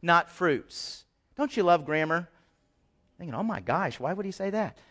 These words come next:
A little word there, just one letter change. It's fruit, not fruits. Folks, you and I are not to look at five twenty-two and say, "Well, you know what? And I'm not very good at that. I don't have that. I got none of that.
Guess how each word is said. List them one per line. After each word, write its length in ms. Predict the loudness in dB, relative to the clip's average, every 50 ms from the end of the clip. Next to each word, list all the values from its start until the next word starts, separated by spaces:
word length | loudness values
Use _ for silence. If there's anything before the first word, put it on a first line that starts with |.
| _ _ _ _ _ _ _ _ _ _ _ _ _ -6
A 20 |
little 320 | -2 0 2 4 4 2 2
word 320 | 2 4 4 4 4 4
there, 280 | 4 4 4 4 2 -2 -4
just 260 | -4 -4 -4 -4 -4
one 400 | -2 2 4 4 4 4 2 4
letter 280 | 4 4 4 4 2
change. 680 | -2 -4 -4 0 0 2 2 0 0 -4 -6 -10 -6 0
It's 240 | 2 2 2 2 -2
fruit, 540 | -12 -8 -4 0 2 4 4 2 0 -2 -4
not 260 | 0 0 0 0 -2
fruits. 800 | -8 -6 -2 0 0 0 -2 -4 -10 -16 -16 -16 -16 -16 -18 -20 _ _ _ _ _ _ _ _ _ _ _ _ -2 4
Folks, 240 | 4 6 6 4 2
you 180 | 2 2 4
and 80 | 6 6
I 160 | 8 8 8
are 60 | 8
not 240 | 8 6 6 6 4
to 80 | 2 2
look 220 | 2 4 2 2
at 80 | 2 4
five 240 | 6 6 6 4
twenty-two 320 | 2 -2 -2 0 0 0 0
and 100 | 0 2
say, 160 | 2 2 2
"Well, 160 | 2 2 0
you 140 | 0 -2 -2
know 140 | -4 -2 0
what? 300 | 4 4 4 4 4 0 -8 _ _ _ _ _ _ _ _ _ _ _ _ _ _ _ _ _ _ _ _ _ _ _ _ _ _ _ _ _ _ _ _ _ _
And 120 | -10 -8
I'm 100 | -6 -4
not 140 | -4 -6 -6
very 140 | -6 -6 -6
good 120 | -6 -6
at 100 | -8 -6
that. 300 | -6 -6 -6 -6 -6 -10 -12 -16 -20 _ _ _ _ _ _ _ _ _ _ _ -12
I 40 | -10
don't 120 | -8 -6
have 200 | -6 -6 -6 -4
that. 300 | -2 -2 -2 -2 -4 -6 -10 -18 _ _ _ _ _ _ _ _ _ _ _ -12
I 40 | -10
got 80 | -10 -8
none 160 | -6 -6 -6
of 80 | -6 -6
that. 320 | -4 -4 -4 -4 -6 -8